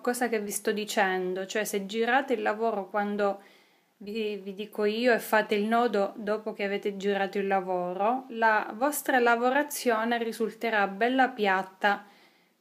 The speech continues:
come vedete qui. Non faranno, non farà bozzi, il nodo non si noterà. Allora, andiamo avanti, avviciniamoci sempre, iniziamo da dove abbiamo finito e facciamo il primo nodo.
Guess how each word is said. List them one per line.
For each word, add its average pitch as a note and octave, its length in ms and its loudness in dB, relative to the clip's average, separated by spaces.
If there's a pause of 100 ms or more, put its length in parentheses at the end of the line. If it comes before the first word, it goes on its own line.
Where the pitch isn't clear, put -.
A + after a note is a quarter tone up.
come G3 260 -2
vedete G3 560 0
qui. G3 340 -4 (300)
Non G#3 280 -12
faranno, A3 600 0
non A3+ 240 -4
farà A3+ 300 0
bozzi, A#3 680 4
il G3+ 100 -2
nodo G#3+ 320 0
non G3+ 240 -2
si G#3 120 -8
noterà. G3 560 -4 (880)
Allora, A3 440 2
andiamo C4+ 280 4
avanti, G3+ 880 2 (460)
avviciniamoci G#3+ 960 -4
sempre, G#3 480 0
iniziamo G3+ 500 -2
da F#3+ 100 -2
dove G#3 200 0
abbiamo G3 280 0
finito D4+ 420 0
e - 20 -4
facciamo F#3+ 680 -4
il F#3 80 -4
primo B3 500 -4
nodo. F#3 760 -2